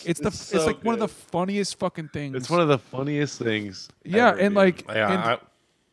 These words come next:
Speaker 1: and so he sold them, he would sell them, and then he would donate all the proceeds to charity, right? So it's, like, a, a good cause, and it's hilarious, and it's just, like,
Speaker 2: I didn't know
Speaker 1: totally
Speaker 2: that. That's awesome.
Speaker 1: unexpected.
Speaker 3: Yeah,
Speaker 1: Yeah,
Speaker 3: yeah.
Speaker 1: yeah.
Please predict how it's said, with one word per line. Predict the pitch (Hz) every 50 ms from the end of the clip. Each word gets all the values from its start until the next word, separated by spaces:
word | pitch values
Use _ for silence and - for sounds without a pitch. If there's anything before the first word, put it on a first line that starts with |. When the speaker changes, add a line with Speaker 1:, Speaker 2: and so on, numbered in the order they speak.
| - 180 185 180 -
Speaker 1:
and | - 185 170
so | - 208 202 196 185 180 - _ -
he | - 190 180
sold | 160 - - 190 208 233 214 175
them, | 185 180 180 175 175 170 131
he | 143 143
would | 143 131
sell | - - 190 190
them, | 175 185 175 170 160
and | 139 143 151
then | 151 151
he | 160 156
would | 151 151 135
donate | 113 131 139 151 147 143 151 156 147 _ _ _
all | - 120 139 156 190 196
the | 190 170
proceeds | - 185 170 175 165 - 160 147 -
to | - 135
charity, | - - 160 180 175 127 104 78 64
right? | 82 95 110 135 151 - _ _
So | - - 139 131 135 135 131 131
it's, | 127 - -
like, | 156 139
a, | 151 135 113 _ - 127
a | 127
good | 117 147 170 180 160 -
cause, | - 165 165 170 175 180 165 165
and | - 147 156 160
it's | 143 -
hilarious, | - 143 127 117 120 127 143 160 170 175 180 180 170 -
and | 135 135
it's | 127 -
just, | 139 - -
like, | 135 135
Speaker 2:
I | 160
didn't | 208 226 185
know | 151 190 214
Speaker 1:
totally | 226 233 233 226
Speaker 2:
that. | 202 104 107 -
That's | 190 - - -
awesome. | 110 110 120 170 185 - 95
Speaker 1:
unexpected. | 101 98 101 120
Speaker 3:
Yeah, | 123 120 117
Speaker 1:
Yeah, |
Speaker 3:
yeah. | 117 117 113
Speaker 1:
yeah. | 110 185 131